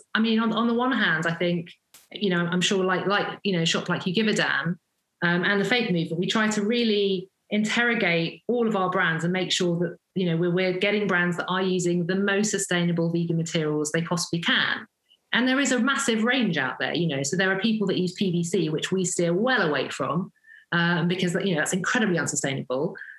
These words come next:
Um, we try and pick, you know, brands that are using more the plant-based leathers, you know, so there's as little plastic as possible. But the reality is that a lot of vegan leathers do contain some level of plastic, and that's really for durability.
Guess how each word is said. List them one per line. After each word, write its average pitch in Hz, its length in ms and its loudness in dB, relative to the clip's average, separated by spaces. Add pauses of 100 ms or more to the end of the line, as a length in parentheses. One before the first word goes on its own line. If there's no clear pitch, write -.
(120)
Um, 170 460 2
we 214 140 0
try 240 280 2
and 220 160 2
pick, 202 240 0
you 180 80 2
know, 165 60 2
brands 170 300 2
that 165 60 0
are 170 40 2
using 165 340 0
more 156 140 -4
the - 80 -10
plant-based 196 640 0
leathers, 175 540 2
you 170 60 0
know, 147 80 -2
so 151 140 -2
there's 165 160 -2
as 160 80 -2
little 196 320 0
plastic 180 380 -2
as 170 100 0
possible. 160 800 -2 (440)
But 226 140 2
the 240 80 2
reality 254 460 2
is 202 100 0
that 190 100 2
a 202 60 2
lot 226 160 2
of 226 80 0
vegan 208 220 0
leathers 185 260 0
do 214 180 0
contain 190 400 0
some 214 460 2
level 208 300 2
of 202 100 -4
plastic, - 580 -2 (300)
and 208 140 2
that's - 160 0
really 220 400 2
for - 100 -2
durability. 220 960 0